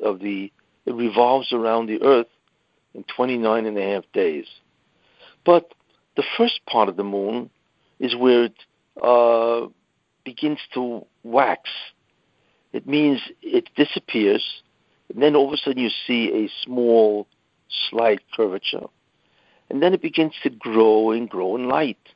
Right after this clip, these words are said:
you see, until you can see the full moon. And then after the full moon, what happens? The moon begins to disappear. It's called, it wanes. And it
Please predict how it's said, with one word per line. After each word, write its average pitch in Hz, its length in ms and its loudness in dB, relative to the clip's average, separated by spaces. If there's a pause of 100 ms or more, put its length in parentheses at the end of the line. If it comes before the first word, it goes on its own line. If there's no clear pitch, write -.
(520)
you - 100 -14
see, 82 360 -8 (540)
until 127 680 2 (260)
you 113 120 -8
can 117 220 -8
see 147 80 0
the 120 120 -2 (100)
full 123 160 0
moon. 104 400 0 (1160)
And 123 100 -8
then 180 240 4
after 151 320 -2
the 135 100 0 (120)
full 143 140 -2
moon, 160 480 -2 (760)
what 120 140 0
happens? - 420 -10 (880)
The 147 60 4
moon 127 340 0
begins 120 420 -2
to 131 80 0
disappear. 147 720 -2 (520)
It's - 160 -6
called, 107 340 -4
it - 160 0
wanes. 127 640 -2 (1200)
And 113 100 0
it 113 100 -2